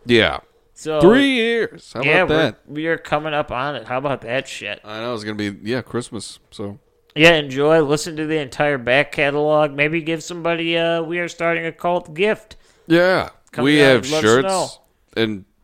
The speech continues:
Speaker 1: yeah, the gift of knowing about us. We have a huge backlog now. It's kinda cool.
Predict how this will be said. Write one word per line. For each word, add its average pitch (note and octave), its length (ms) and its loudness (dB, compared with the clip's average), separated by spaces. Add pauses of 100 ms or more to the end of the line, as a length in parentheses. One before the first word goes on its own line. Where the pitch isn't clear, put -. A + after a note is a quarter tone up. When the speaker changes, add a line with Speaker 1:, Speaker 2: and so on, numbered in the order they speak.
(120)
Speaker 1:
yeah, D#3+ 280 -6 (880)
the G2+ 160 -2
gift G2+ 360 -4
of G2 140 -4
knowing G2+ 380 0
about D#2+ 360 -6
us. D2 220 -12
We A2 100 0
have G#2+ 100 0
a F#2 100 -2 (120)
huge A#2+ 320 -4
backlog F#2+ 540 2
now. D#2 160 -14
It's E2 120 -12
kinda G#2 240 -4
cool. E2 400 -8